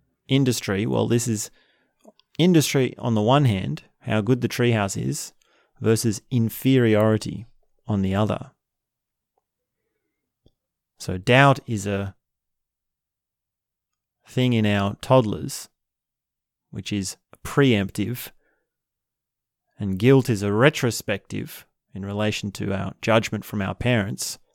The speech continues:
whereas inferiority is starting to relate to the identity, and not only of the, in, in relation to the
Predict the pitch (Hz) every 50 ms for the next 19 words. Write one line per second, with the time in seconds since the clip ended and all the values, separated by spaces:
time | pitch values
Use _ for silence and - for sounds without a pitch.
0 | _ _ _ _ _ _ _ _ - 107 98 98 98 - - - 165 170 170 160
1 | 147 - - 165 160 156 143 131 123 135 151 156 151 147 - - 107 107 131 143
2 | - _ _ _ _ _ _ _ _ _ _ _ _ _ _ _ _ _ _ _
3 | _ _ _ _ - 101 95 95 90 - - - - - 127 127 139 151 143 127
4 | 127 120 113 110 113 117 117 - - 113 104 104 104 101 98 98 95 95 120 120
5 | 127 135 139 120 - - 92 - - - - _ _ _ _ _ _ _ _ _
6 | _ _ _ _ _ _ - 110 101 98 117 131 131 131 127 123 120 117 110 -
7 | - 107 107 107 98 101 98 107 104 104 98 95 95 - _ _ _ _ _ _
8 | _ _ _ _ _ _ _ _ _ _ _ _ _ _ _ _ _ _ _ _
9 | _ 139 120 110 107 - 123 120 117 113 110 110 120 135 143 143 - 123 113 107
10 | - - - 98 - - 110 113 117 - _ _ _ _ _ _ _ _ - 110
11 | 95 107 104 101 98 98 95 98